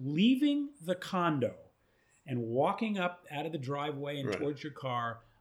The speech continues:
Speaker 1: I would always look, and there he was
Speaker 2: Was
Speaker 1: in the
Speaker 2: it waving,
Speaker 1: window.
Speaker 2: waving.
Speaker 1: That always will stick out in my mind, the little wave. "So Midwestern, thanks for dropping by for the visit."
Speaker 2: Right, and then I would always draw the little bubble, like in the cartoons, what the guy's thinking while he's waving, and Coach,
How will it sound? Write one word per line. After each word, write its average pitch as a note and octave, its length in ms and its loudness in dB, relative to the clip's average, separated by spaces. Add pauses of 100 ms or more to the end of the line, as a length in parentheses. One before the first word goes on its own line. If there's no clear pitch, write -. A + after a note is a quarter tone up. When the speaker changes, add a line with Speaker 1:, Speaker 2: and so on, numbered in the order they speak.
Speaker 1:
I B2 100 -8
would A#2+ 140 -8
always E3+ 400 -4
look, D3+ 240 -6
and A#2 160 -8
there B2+ 160 -2
he D3+ 60 0
was D3 220 -6
Speaker 2:
Was D3+ 120 -4
Speaker 1:
in C3+ 60 -4
the C3+ 40 -4
Speaker 2:
it C3 40 -4
waving, B2+ 180 -2
Speaker 1:
window. A#2+ 360 -4
Speaker 2:
waving. E2 460 -4 (880)
Speaker 1:
That - 240 -2
always A3 420 8
will F#3+ 220 4
stick - 340 0
out F3+ 160 6
in F3 80 6
my D#3 160 4
mind, C#3 460 0
the A#2+ 100 0
little D#3 300 2
wave. D#3 640 2 (440)
"So F#3 440 10
Midwestern, D#3+ 880 6
thanks D#3 300 2
for C#3+ 140 -4
dropping C3+ 520 4
by C3 260 4
for C#3 120 -4
the B2+ 120 2
visit." C3+ 500 2
Speaker 2:
Right, A2 300 -2
and A#2 120 -2
then A#2+ 120 4
I B2 140 10
would B2+ 140 8
always A#2 280 8
draw A2+ 320 8
the G#2+ 80 6
little G2+ 240 4
bubble, E2 480 2
like D#2 180 -8
in E2+ 80 -8
the D#2+ 80 -10
cartoons, F2+ 580 0
what F2+ 260 0
the F#2 80 -6
guy's F2+ 260 4
thinking G2 420 -4
while F2+ 160 0
he's F2+ 160 -2
waving, F2+ 480 0
and F2+ 240 -10
Coach, - 320 10